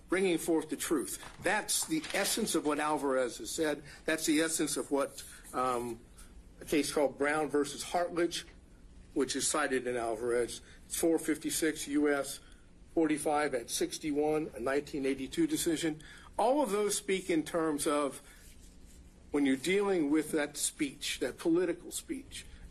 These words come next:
you're best to deal with it through the pers-, pushing forth a counter view of truth, not, not prosecuting the speech maker or the person that is articulating his political views.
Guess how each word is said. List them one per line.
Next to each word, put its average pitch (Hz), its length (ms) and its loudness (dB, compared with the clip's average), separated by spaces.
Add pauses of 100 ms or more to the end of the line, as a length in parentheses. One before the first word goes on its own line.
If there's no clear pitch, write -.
(100)
you're 160 160 4
best - 680 -2 (220)
to 156 100 4
deal 170 300 2
with 156 240 2
it 147 160 -2 (220)
through 156 180 4
the 139 100 2
pers-, - 400 -4 (140)
pushing 175 320 0
forth 156 360 0
a 135 60 -6
counter 170 440 0
view 139 420 2 (240)
of 143 220 -2
truth, - 600 0 (240)
not, - 460 -2 (340)
not 190 400 0
prosecuting 151 960 2 (220)
the 151 80 2
speech - 440 0
maker 120 360 -6 (100)
or 147 120 0
the 139 100 0
person 151 460 0 (260)
that 156 120 2
is 143 120 4
articulating 143 920 0 (200)
his 139 120 2
political 143 500 0
views. 123 500 0